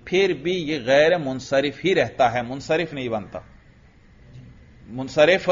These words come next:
तो फिर तो इसको मुनसरिफ होना चाहिए था, लेकिन ये फिर भी मुनसरिफ नहीं बनता। जैसे तलहा, तलहा के अंदर एक सबब तानीस है, ता मौजूद है और एक आलमियत है, इससे आलमियत को खत्म करें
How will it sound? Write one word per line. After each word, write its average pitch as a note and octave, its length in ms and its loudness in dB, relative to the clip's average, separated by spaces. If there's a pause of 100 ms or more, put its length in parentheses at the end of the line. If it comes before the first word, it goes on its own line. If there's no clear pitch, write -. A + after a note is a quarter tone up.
(640)
तो - 80 -6
फिर E3 180 -2
तो F#3 100 0
इसको G3 240 2
मुनसरिफ A#3 500 4
होना G#3+ 240 4
चाहिए D#3 380 2
था, C3 160 0
लेकिन C3 280 -4
ये C#3+ 100 -6
फिर D3+ 220 -6
भी E3 300 -2 (600)
मुनसरिफ D3+ 600 -2
नहीं C#3 360 -6
बनता। B2+ 380 4 (220)
जैसे F3 300 2 (100)
तलहा, F#3 420 8 (560)
तलहा F3+ 380 6
के A3+ 160 2
अंदर F#3 360 4
एक F#3 180 0
सबब F#3+ 440 0
तानीस D#3+ 540 4
है, G3+ 160 4
ता D#3 280 6
मौजूद F#3 460 0
है G3 180 4
और C3+ 220 4
एक C#3+ 180 0
आलमियत D#3+ 580 0
है, D#3+ 160 2 (340)
इससे A3 300 2
आलमियत G#3 540 6
को A3 120 4
खत्म A#3 380 4
करें D#3 320 4